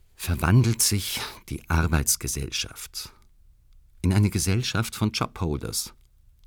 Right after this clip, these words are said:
Und diese verlangt kaum mehr als ein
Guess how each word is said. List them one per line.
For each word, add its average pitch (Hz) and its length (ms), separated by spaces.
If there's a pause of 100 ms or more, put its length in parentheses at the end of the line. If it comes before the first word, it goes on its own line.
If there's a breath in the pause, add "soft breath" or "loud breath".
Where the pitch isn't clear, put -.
(600)
Und - 180
diese 95 480 (160)
verlangt 73 380
kaum 87 260
mehr 65 200
als 62 200
ein 62 340